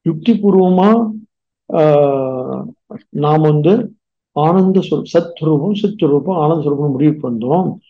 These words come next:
அதுதான், அதுதான் அந்த, அந்த, அந்த ஆத்மா தான் பரபிரம்மம் என்று, ஆ, நம்ம ஆத்மான்னு சொல்றோம் இல்லையா, அதுதான் பிரம்மம் என்று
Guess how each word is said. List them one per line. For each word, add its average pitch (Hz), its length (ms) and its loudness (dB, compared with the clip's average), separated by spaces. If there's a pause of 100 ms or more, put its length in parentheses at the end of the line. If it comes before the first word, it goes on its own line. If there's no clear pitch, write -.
(240)
அதுதான், 190 540 2
அதுதான் 160 560 -2
அந்த, 139 240 -6
அந்த, 147 420 0
அந்த 135 500 -4
ஆத்மா 156 400 -2
தான் 156 480 -2 (580)
பரபிரம்மம் 156 800 2
என்று, 113 420 -4
ஆ, 113 380 -8
நம்ம 110 380 -6
ஆத்மான்னு 156 380 -2
சொல்றோம் 143 260 -2
இல்லையா, 131 540 0 (200)
அதுதான் 165 520 0
பிரம்மம் 180 520 4
என்று 123 640 0